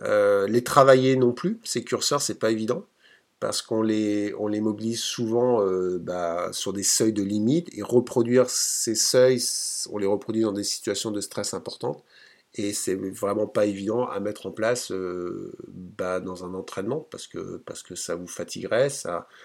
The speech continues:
ça vous angoisserait. Euh, par exemple, euh, je pense à,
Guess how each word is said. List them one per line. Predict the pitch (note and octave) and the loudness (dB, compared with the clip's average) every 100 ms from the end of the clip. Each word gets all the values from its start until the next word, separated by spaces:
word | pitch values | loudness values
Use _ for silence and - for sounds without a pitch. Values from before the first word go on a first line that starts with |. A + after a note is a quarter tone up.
| - - _ | -20 -20 _
ça | - F2+ | -4 -2
vous | F2 F#2+ F#2+ | -2 -4 -8
angoisserait. | F#2 G2 - C3 - _ _ _ _ _ _ _ _ _ - - | -2 0 0 -2 -4 _ _ _ _ _ _ _ _ _ -20 -12
Euh, | F#2+ F#2+ F2+ F2 F2 | -8 -6 -4 -6 -6
par | - G2+ | 0 0
exemple, | G2 C#3 - | 2 0 0
euh, | F#2+ F#2 | 0 2
je | F#2+ - | -2 -4
pense | G#2 - | -4 -2
à, | F#2+ F#2+ F#2 F2 | 0 2 0 -2